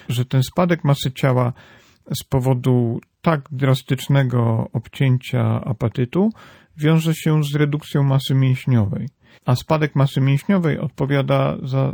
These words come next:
spadek tempa przemiany materii. Więc jeżeli schudniemy i mamy mniejszą masę mięśniową, mamy spowolnione tempo przemiany materii, to jakby nie możemy później się dziwić, że ten efekt jojo nas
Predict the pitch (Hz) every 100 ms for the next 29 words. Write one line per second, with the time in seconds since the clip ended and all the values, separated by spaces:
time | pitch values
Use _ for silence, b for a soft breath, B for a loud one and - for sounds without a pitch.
0 | - - 143 135 131 - 131 120 117 -
1 | 127 123 120 120 113 - 123 - - B
2 | B B - 135 135 - 143 139 160 156
3 | - - 135 139 127 107 107 - b b
4 | _ _ - 127 123 123 117 120 147 151
5 | - 123 113 110 113 110 104 117 107 110
6 | 127 151 147 139 135 135 135 127 117 123
7 | 113 123 110 120 113 110 110 107 139 147
8 | 170 - B B B - 127 127 139 147
9 | 147 151 151 143 131 - _ _ - 127
10 | 131 127 - 113 123 131 135 127 123 -
11 | 127 131 - - - 120 123 110 - -
12 | _ _ _ 135 120 117 117 117 120